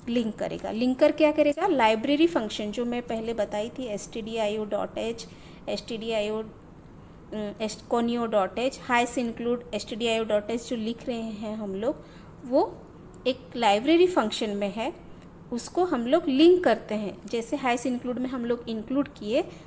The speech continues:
तो ये linker क्या करेगा, उसी file को link करेगा अपने program में। उसके बाद जब link हो जाएगा, ये जो ऑब्जेक्ट file है, ये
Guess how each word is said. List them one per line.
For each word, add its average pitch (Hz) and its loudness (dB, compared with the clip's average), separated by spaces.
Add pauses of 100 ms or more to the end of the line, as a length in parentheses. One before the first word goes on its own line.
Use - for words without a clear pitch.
(140)
तो 320 4
ये 311 6
linker 247 2
क्या 262 0
करेगा, 220 0 (100)
उसी 233 2
file 214 0
को - 0 (280)
link 330 8
करेगा 226 2
अपने 247 0
program 202 -4
में। 180 -10 (760)
उसके 262 2
बाद 330 2
जब 269 6
link 330 4
हो 226 2
जाएगा, 214 2 (320)
ये 285 4
जो 349 4
ऑब्जेक्ट 247 2
file 202 0
है, 302 -2
ये 311 -2